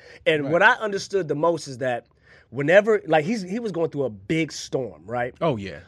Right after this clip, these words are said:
Speaker 1: But he was able to handle the storm. And once he was able to say, "You know what? I'm thankful in this storm. I'm able to handle this storm."
Speaker 2: Right.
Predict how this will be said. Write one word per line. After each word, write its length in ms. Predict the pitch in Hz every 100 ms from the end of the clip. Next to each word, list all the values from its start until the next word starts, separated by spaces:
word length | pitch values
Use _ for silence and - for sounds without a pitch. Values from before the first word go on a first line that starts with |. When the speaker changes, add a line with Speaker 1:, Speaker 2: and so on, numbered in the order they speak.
| -
Speaker 1:
But 300 | 127 196 160 _ _ - - -
he 180 | 139 240
was 160 | 262 214
able 240 | 214 170
to 60 | 151
handle 500 | 131 175 226 196 165
the 140 | 147
storm. 500 | - 208 220 131 98
And 160 | 160 165
once 240 | 220 -
he 80 | 311
was 200 | 240 190
able 300 | 202 185 165
to 180 | 151 156
say, 160 | 143 151
"You 120 | 180
know 140 | 233
what? 180 | 226 226 185
I'm 140 | 156
thankful 460 | 147 180 185 185 180
in 80 |
this 140 | 175 165
storm. 440 | - 190 190 208 - - -
I'm 140 | 170
able 200 | 180 156
to 80 | 135
handle 320 | 120 170 190
this 180 | 185 185
storm." 380 | - 202 202 214
Speaker 2:
Right. 240 | 139 110